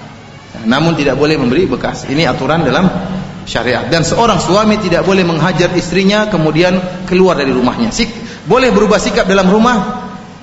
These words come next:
namun dalam rumah saja. Jangan sampai kemudian dia marah, dia pergi ke, ke rumah orang lain, tidur di rumah orang lain satu minggu. Jangan. Ini tidak boleh.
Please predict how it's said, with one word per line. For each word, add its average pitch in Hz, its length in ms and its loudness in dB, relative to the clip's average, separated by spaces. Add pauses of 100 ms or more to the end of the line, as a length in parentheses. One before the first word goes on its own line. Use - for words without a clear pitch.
(160)
namun 170 240 2
dalam 160 240 2
rumah 160 240 2
saja. 139 160 -2
Jangan 170 240 -2
sampai 175 160 0
kemudian 170 640 -2
dia 160 160 0
marah, 175 360 2 (520)
dia 180 160 2
pergi 175 240 2
ke, 208 100 2 (1120)
ke - 80 -2
rumah 175 240 2
orang 160 180 2
lain, 175 220 0
tidur 175 160 2
di 170 80 2
rumah 165 240 0
orang 165 180 0
lain 170 60 -2
satu 160 160 -2
minggu. 151 240 0
Jangan. 127 500 -4
Ini 156 80 -6
tidak 135 220 -2
boleh. 117 240 0